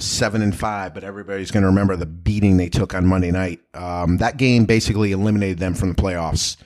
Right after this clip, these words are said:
I'm not sure how <clears throat> McVay and the Rams regroup and come down to Arizona and get ready to play, but this is the N F L. So Rams have won the last four meetings, and Arizona's only one and three at home.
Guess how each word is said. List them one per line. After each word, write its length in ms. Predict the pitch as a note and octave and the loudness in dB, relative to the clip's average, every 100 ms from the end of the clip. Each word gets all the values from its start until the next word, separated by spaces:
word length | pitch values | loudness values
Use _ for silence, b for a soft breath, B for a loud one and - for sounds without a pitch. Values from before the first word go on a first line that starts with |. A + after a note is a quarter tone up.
| b b b b b b b | b b b b b b b
I'm 140 | G#2 | 0
not 180 | A#2 G#2+ | 2 2
sure 280 | - A#2 G2+ | 0 2 2
how 540 | F#2+ G2 F#2+ F#2 F2+ F#2 _ _ | 0 -2 0 2 0 -4 _ _
<clears throat> 220 | _ - | _ 0
McVay 600 | - - A#2 A#2+ A2 A#2 | 2 4 4 4 4 4
and 80 | G#2 | 4
the 80 | G#2 | 4
Rams 400 | G2 G#2 G2 F#2+ | 2 0 0 -2
regroup 640 | G#2+ F#2+ G#2 G#2 - - | -4 0 4 4 4 -2
and 160 | E2+ F2 | -4 -4
come 240 | A2 G2 | 0 0
down 280 | G2+ G2 F#2+ | 0 0 0
to 60 | F#2 | 0
Arizona 520 | G2 F#2 F2+ G2 F2+ | 0 0 2 2 2
and 100 | E2+ | -2
get 120 | F2 | -4
ready 180 | F#2+ F2 | -6 -6
to 60 | |
play, 340 | F2 G#2+ F#2+ E2+ | -4 -4 -4 -6
but 280 | F2 F2 _ - _ - | -6 -8 _ -20 _ -12
this 180 | G2 A2+ | -6 -4
is 120 | F#2 | 0
the 100 | G2+ | 2
N 100 | F#2+ | 2
F 140 | F2+ | 0
L. 200 | G2+ E2 | -2 -2
So 420 | - F#2 F2 E2+ - B B B | -6 -4 -2 -4 -8 B B B
Rams 340 | G#2+ A#2 B2 C3+ | -2 2 2 2
have 100 | A2 | 2
won 160 | A#2+ | 4
the 80 | A2+ | 4
last 400 | G#2+ G#2+ - - - | 2 -2 -2 -8 -14
four 320 | - A2+ A2 | -8 -4 0
meetings, 580 | G#2 A2 A#2+ C3+ - - b b b b b b _ | 2 2 4 2 0 -12 b b b b b b _
and 120 | G2+ G2+ | -4 0
Arizona's 540 | G#2 G#2 A#2 A2 G2 | 0 2 2 2 2
only 220 | G#2 G2+ | 0 2
one 180 | F#2+ G#2+ | 2 2
and 100 | G#2+ | 4
three 200 | - A2 | 2 0
at 120 | F#2+ | -4
home. 480 | - G#2+ F2+ E2 - | 0 2 2 -2 -6